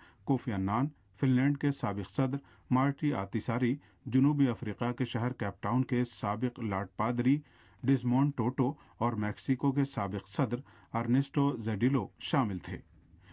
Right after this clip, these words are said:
اتوار کے روز تہران پہنچنے والے اعلیٰ سطحی ایلڈرز وفد کے ارکان نے ایرانی حکام کے ساتھ متعدد معاملات پر تبادلہ خیال کیا ہے۔ ایلڈرز گروپ نے ایرانی حکام کے ساتھ ملاقاتوں میں مشرق وسطی،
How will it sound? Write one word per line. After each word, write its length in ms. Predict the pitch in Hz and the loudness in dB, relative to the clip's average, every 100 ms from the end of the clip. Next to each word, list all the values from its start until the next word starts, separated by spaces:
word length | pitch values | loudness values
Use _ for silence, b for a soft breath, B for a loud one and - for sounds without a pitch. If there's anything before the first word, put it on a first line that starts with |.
| B | B
اتوار 360 | 143 135 139 175 | 0 2 0 2
کے 140 | 165 | 0
روز 220 | 123 143 | 2 2
تہران 400 | - 110 113 135 | 0 -2 2 2
پہنچنے 420 | 139 107 120 - 101 | 0 0 -2 0 0
والے 320 | 101 101 135 B B B | 0 0 -2 B B B
اعلیٰ 320 | 120 127 139 | 0 2 0
سطحی 600 | 139 - 110 - 120 143 139 - | -2 -4 -6 -4 2 4 4 0
ایلڈرز 460 | 110 110 127 139 123 104 | -2 0 0 -2 -4 -2
وفد 240 | 120 135 - | -2 -2 0
کے 180 | 127 127 - | 2 2 -4
ارکان 400 | 104 - 127 139 | -6 0 2 4
نے 100 | 117 _ _ - - | 2 _ _ -10 2
ایرانی 360 | 127 139 175 | 6 6 4
حکام 360 | 123 - 117 135 | 2 2 2 2
کے 120 | 131 | 0
ساتھ 340 | - 120 127 113 | 0 0 0 -2
متعدد 540 | 98 107 104 139 120 | 0 0 0 0 0
معاملات 460 | 92 87 101 143 - | 0 2 2 0 0
پر 160 | 104 87 _ | -4 -4 _
تبادلہ 420 | 131 127 151 139 135 | 0 2 2 2 2
خیال 240 | 120 95 92 | 0 -2 -2
کیا 340 | - 127 87 | 4 4 4
ہے۔ 80 | 82 - _ B B B B | -8 -14 _ B B B B
ایلڈرز 360 | 131 139 160 151 127 | 4 6 6 2 4
گروپ 260 | 139 147 139 | 4 6 2
نے 100 | 147 - | 2 2
ایرانی 320 | 123 135 165 | 4 4 4
حکام 360 | 123 - 110 117 | 0 0 0 2
کے 120 | 117 | 0
ساتھ 380 | - 120 123 - | 0 0 0 -2
ملاقاتوں 600 | 110 95 92 - 104 156 | -2 0 0 0 0 4
میں 140 | 123 143 B B B | 4 2 B B B
مشرق 400 | 127 123 156 170 120 | 2 4 0 0 0
وسطی، 280 | 110 - 131 | 0 0 -2